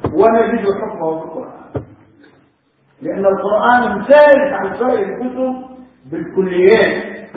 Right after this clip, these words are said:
بالقواعد التي تحتوي وتشتمل على ما لا حصر له من الجزئيات والمعلومات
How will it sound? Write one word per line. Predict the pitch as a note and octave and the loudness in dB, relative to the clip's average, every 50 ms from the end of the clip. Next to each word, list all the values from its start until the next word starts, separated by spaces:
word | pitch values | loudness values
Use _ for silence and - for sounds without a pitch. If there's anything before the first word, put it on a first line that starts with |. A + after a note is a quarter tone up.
| - - _ _ - C#3+ | -20 -20 _ _ -4 0
بالقواعد | A3 A3+ - - A#3+ B3 C4 D4+ D#4 D#4 D4+ D4+ - A4+ - - - - - - - - - - _ _ _ _ _ - | 0 0 2 4 4 6 6 6 6 6 6 4 2 0 -2 -2 -4 -10 -12 -16 -18 -20 -20 -20 _ _ _ _ _ -8
التي | F3 F#3+ G3+ A#3 A#3+ A#3+ A#3 A#3+ B3+ C4+ C#4 C#4 C#4 C4+ C#4 - - - - - - - - - - - _ | -6 -2 2 2 2 2 2 0 0 2 2 2 2 2 0 -2 -6 -8 -10 -10 -14 -18 -20 -20 -20 -14 _
تحتوي | - - - - - - - - C#4 D4 - B3+ A#3 A#3 | -4 -4 -4 -4 -6 -8 0 4 4 4 6 6 4 4
وتشتمل | A3 - A3+ A3 - - - - A#3 C4+ C#4+ C#4 D4 D#4 D#4 D#4 - - D4+ - - - - - - D#3 | 2 2 0 -2 -2 -2 -4 0 2 2 4 4 4 4 4 4 4 0 -2 -4 -6 -10 -12 -12 -10 -4
على | D#3+ G#3+ A3 A3 G#3+ G3+ G3+ G#3 | 2 2 4 6 6 4 4 2
ما | G3+ G#3 B3 C#4+ D4+ D#4 D4+ D4 | 0 2 4 6 6 6 6 6
لا | C4+ B3+ - - | 4 4 4 2
حصر | B3 - - B3+ C#4+ B3+ - A3+ A3+ A3 A3 - | 0 0 0 0 0 0 0 0 0 0 2 2
له | A#3+ C4+ C#4+ C4+ C4+ C#4 C#4+ C4 | 2 4 6 6 6 6 6 4
من | A#3 A3 A3 | 4 4 2
الجزئيات | A3 - - F3+ F3+ - F3+ D#3+ D#3+ F3+ F#3+ G3 F3+ - D#3 | 2 0 0 -4 -6 -8 -8 -8 -4 -2 -2 -2 -2 -2 -4
والمعلومات | D#3+ D#3 D3+ D3 D3 C#3+ C#3 C#3 C3+ C#3 C3+ C3 C3 | -6 -6 -6 -6 -4 -4 -4 -4 -4 -6 -8 -12 -14